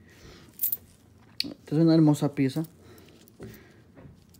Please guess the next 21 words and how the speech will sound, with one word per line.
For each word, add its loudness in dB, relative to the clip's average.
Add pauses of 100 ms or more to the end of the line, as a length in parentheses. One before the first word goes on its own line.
(180)
eh, -2
en 4
el 8
sentido -2
de 0
que -2
a -2
veces 0
las -2
compañías 2
le, -2
le 2
dan 4
el 4
valor 0
y 2
eso, 0
eso -2
es 4
lo 4
malo 2